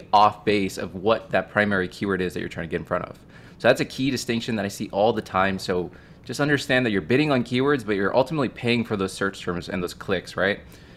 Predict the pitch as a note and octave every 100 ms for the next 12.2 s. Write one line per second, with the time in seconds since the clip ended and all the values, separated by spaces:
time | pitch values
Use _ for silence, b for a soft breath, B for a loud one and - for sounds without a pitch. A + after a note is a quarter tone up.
0 | B - F#2 A2+ C#3 C#3+ C#3 B2+ - A#2
1 | G2 G2 G2 A#2+ B2 A2 - G2 F#2+ F#2+
2 | - G2 F#2+ - G#2 F2 D#2+ F2+ F#2+ G#2
3 | G#2+ G#2+ G#2+ - - G2+ A#2 G2+ A2 F#2+
4 | G2+ G2 G2 F#2 G#2 F#2 F2+ F2 F#2+ G2
5 | F#2 F2+ F2 F2+ - F#2+ F#2 F2+ - F2+
6 | - G2 B2+ - B B B - - -
7 | - D3+ - D3 C3 A#2+ A#2 G#2+ - F#2+
8 | F#2 A2 A#2 - C3+ - G2 F2+ - -
9 | G2 - - - - - D#3+ E3 D#3+ -
10 | C#3+ C#3 A2+ - A2 B2 C3 B2+ G2+ G#2
11 | A2+ A2+ E2 - A2 - C3 B2 C3 D3
12 | D#3+ D3+